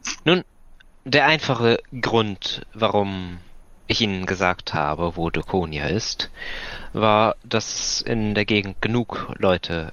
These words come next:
gegeben hätte, die im Zweifel bereit gewesen wären,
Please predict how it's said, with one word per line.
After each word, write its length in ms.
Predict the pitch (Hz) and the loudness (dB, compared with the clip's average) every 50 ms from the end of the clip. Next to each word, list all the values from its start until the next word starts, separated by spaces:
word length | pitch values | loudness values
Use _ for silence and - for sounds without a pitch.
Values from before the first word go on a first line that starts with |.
| - - - | -14 -12 -12
gegeben 480 | - - - 98 90 85 - 78 76 | -8 -2 2 2 2 2 0 -4 -4
hätte, 500 | - - 80 - - - 80 78 78 73 73 - | -2 -2 -2 -2 0 0 0 0 0 -2 -4 -6
die 200 | - 82 80 82 | -8 -6 -6 -4
im 180 | - 80 82 - | -4 -6 -6 -6
Zweifel 500 | - - 90 80 78 - - 82 78 78 | -2 0 0 0 0 0 -2 -2 -2 -2
bereit 440 | - - - - 80 80 - - - | -2 -2 -2 0 -2 -2 -4 -8 -8
gewesen 440 | - - 76 - 78 - - 80 82 | -4 -4 -4 -4 -6 -8 -10 -6 -4
wären, 420 | 80 71 76 82 - - 73 71 | -4 -4 -4 -6 -6 -8 -8 -8